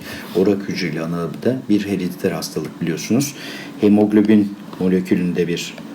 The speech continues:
anomali var. Biliyorsunuz burada bir zincir var. Beta globulin zincirinde altıncı pozisyonda glutamin yerine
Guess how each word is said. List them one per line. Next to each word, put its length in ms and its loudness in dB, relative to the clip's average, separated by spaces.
anomali 560 -2
var. 380 -2
Biliyorsunuz 480 2
burada 220 2
bir 40 0
zincir 400 0
var. 280 4
Beta 180 0
globulin 440 2
zincirinde 840 0
altıncı 580 0
pozisyonda 480 2
glutamin 520 2
yerine 400 2